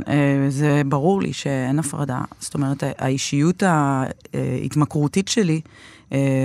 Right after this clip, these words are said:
זו, ז-, זה אותו מבנה אישיותי שגם משך אותי להיות על במה. אה, כמו שאמרת, הצורך הזה שיראו אותי, אה, בעצם שישמרו עליי. הבנתי את זה כש-, אה, הצטלמתי לתוכנית ריאליטי,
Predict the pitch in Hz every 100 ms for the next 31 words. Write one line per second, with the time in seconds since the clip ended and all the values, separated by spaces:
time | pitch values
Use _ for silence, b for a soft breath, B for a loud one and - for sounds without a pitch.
0 | 131 131 120 139 - 139 123 - 151 147
1 | 143 185 180 160 165 160 147 156 156 147
2 | 151 - - - - 139 139 143 135 131
3 | 131 165 196 b b b b b - 135
4 | 127 127 127 143 143 135 131 139 143 -
5 | 139 131 131 131 - 127 - - 147 -
6 | 135 - - 135 131 123 123 - _ _
7 | _ 139 139 - 180 165 151 - 143 -
8 | 143 160 185 143 131 139 151 190 214 190
9 | 151 - - 147 131 131 131 131 - -
10 | 135 127 123 123 123 - 127 - - 139
11 | 165 - 165 139 135 131 135 151 160 156
12 | 160 180 185 -